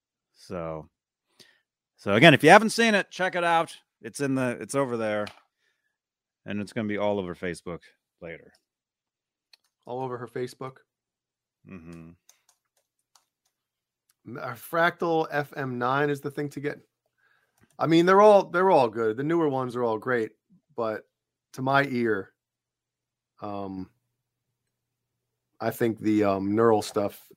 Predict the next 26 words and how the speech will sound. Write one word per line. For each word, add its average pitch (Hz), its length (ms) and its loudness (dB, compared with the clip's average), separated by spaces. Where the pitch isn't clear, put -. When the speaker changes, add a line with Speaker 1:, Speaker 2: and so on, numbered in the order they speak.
Speaker 2:
sounds 104 260 -4
better 104 300 2
than 98 160 -4
the, 92 120 -6
the - 80 -8
Fractal 98 420 -8
stuff - 320 -10
to - 100 0
my 117 200 8
ears. - 420 -6
But 113 100 2
again, 131 320 8
it's - 80 -14
all, 113 240 -4
it's - 140 -8
all 135 240 6
preference 131 600 -2
and 107 80 -4
what 120 180 -2
you 117 100 -2
like 110 360 -2
and 107 80 -10
what 107 140 -4
you're 110 80 -6
comfortable 104 400 -8
with. 104 300 -6